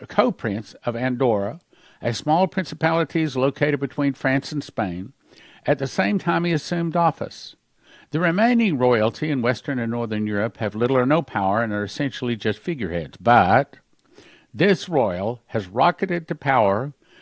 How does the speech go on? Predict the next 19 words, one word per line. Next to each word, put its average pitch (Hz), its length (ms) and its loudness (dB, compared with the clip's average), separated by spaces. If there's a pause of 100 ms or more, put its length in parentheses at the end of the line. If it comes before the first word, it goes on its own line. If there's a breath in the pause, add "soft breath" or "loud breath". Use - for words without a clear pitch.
(120 soft breath)
since - 300 -4
he 160 100 0
also 185 360 6
holds 165 300 2
the 143 100 2
highest 151 380 0
executive 127 560 -2
office 113 560 -2
in 90 160 -8
the - 60 -14
country. - 460 -10 (600 soft breath)
Because 185 680 4
of 147 160 -2
his 170 220 0
party's 117 600 -2 (120)
sweeping 117 680 -2 (440 loud breath)
of 120 180 0
legislative 165 1000 2 (120)
elections, 123 760 -6